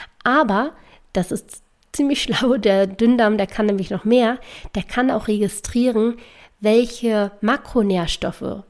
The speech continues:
im Speisebrei enthalten sind. Also Makronährstoffe sind ja Kohlenhydrate, Eiweiße und Fette. Und das kann er sozusagen auch wahrnehmen.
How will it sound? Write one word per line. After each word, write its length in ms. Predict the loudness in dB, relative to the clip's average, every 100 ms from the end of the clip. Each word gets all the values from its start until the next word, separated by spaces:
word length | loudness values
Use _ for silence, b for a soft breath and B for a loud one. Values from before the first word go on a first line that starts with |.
| _ _
im 160 | -4 -4
Speisebrei 640 | -2 -2 -2 -2 -4 -4
enthalten 500 | -4 -2 -2 -2 -4
sind. 260 | -4 -6 -6
Also 160 | -4
Makronährstoffe 840 | -2 -2 0 0 0 0 -4 -4 -4
sind 240 | -4 -6
ja 80 | -6
Kohlenhydrate, 960 | 2 2 4 2 0 0 0 0 -2 -4 B B B
Eiweiße 560 | 0 2 2 -2 -2 -4
und 160 | -6
Fette. 440 | -2 -2 0 -2 -4 B B B B
Und 180 | -2 0
das 180 | 0 0
kann 160 | 0 2
er 100 | 2
sozusagen 580 | -2 -2 -2 0 0 0
auch 360 | 2 2 0 -8 b -4
wahrnehmen. 680 | 0 2 2 2 2 2